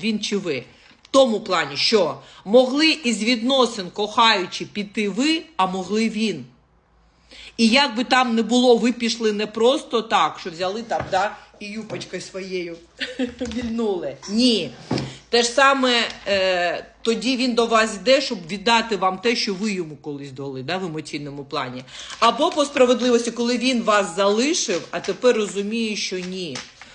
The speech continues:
Тобто його черга робити крок, ваш бік. Так про що ж попередження вищі сили? Ви його зустріти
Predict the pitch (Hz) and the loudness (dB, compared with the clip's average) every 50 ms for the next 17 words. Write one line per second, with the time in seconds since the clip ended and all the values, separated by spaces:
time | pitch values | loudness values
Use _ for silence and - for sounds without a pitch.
0 | - - - - _ - 185 180 185 - - 190 190 185 180 175 214 214 202 233 | -20 -20 -20 -12 _ -4 -4 -4 -4 -2 -2 0 0 0 4 4 4 4 6 6
1 | 254 233 220 165 - - - - - - - _ - - 233 254 269 - 214 208 | 6 6 6 4 0 -4 -12 -20 -20 -20 -10 _ 2 4 6 6 6 4 2 2
2 | 202 196 185 175 220 220 - 233 226 - 247 214 180 160 156 - 156 185 190 196 | 0 0 0 0 -2 -2 -2 -4 -4 -2 0 2 2 2 0 -2 -2 -2 0 0
3 | 196 196 180 175 220 233 240 - - - - _ _ _ _ - - - - 214 | -2 -4 -4 -2 -2 -2 -2 -4 -8 -16 -20 _ _ _ _ -20 -14 -6 -4 -4
4 | - - - 247 254 - 311 - - 294 226 277 269 247 220 190 156 175 170 170 | -2 0 0 2 2 2 0 -2 -4 -4 -2 2 4 4 4 2 0 -4 -4 -4
5 | 170 165 165 165 160 - - 165 147 - - 156 139 131 127 123 - - - _ | -4 -4 -4 -4 -4 -4 -6 -8 -8 -8 -8 -8 -8 -6 -8 -10 -12 -16 -20 _
6 | _ _ _ _ _ _ _ _ _ _ _ - - - - - _ - - 185 | _ _ _ _ _ _ _ _ _ _ _ -20 -20 -20 -20 -20 _ -4 2 4
7 | 311 339 294 262 247 202 208 208 175 202 233 226 - - 240 233 226 - - - | 6 6 8 6 6 6 4 2 2 2 0 0 0 2 2 4 4 2 0 -2
8 | 160 139 - - | -6 -6 -6 -8